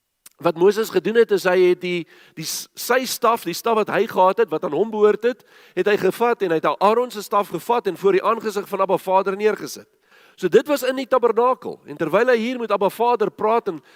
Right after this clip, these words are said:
Abba Vader met hom praat in die tabernakel, sê Abba Vader vir hom, "Neem die staf." En hy moet die staf saamneem, en ek gaan nou so ietsie daaroor sê oor hoekom hy die staf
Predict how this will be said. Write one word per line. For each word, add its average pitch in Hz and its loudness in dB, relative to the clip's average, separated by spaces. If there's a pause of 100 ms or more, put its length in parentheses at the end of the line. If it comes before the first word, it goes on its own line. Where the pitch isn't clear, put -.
Abba 175 0
Vader 226 0
met 202 -4
hom 180 -4
praat 208 0
in 196 -4
die 185 -10
tabernakel, 196 2 (260)
sê 247 -2 (100)
Abba 214 2
Vader 208 0
vir 208 0
hom, 185 0
"Neem 240 0
die 247 -8
staf." - -4 (260)
En 185 -2
hy 190 4
moet 196 0
die 180 -6
staf 214 2
saamneem, 185 -2
en 156 -2
ek 156 -8
gaan 156 -6
nou 156 0
so 151 -10
ietsie 147 -10
daaroor 135 0
sê 147 -6
oor 135 -6
hoekom 135 -6
hy 135 0
die 127 -10
staf 135 -4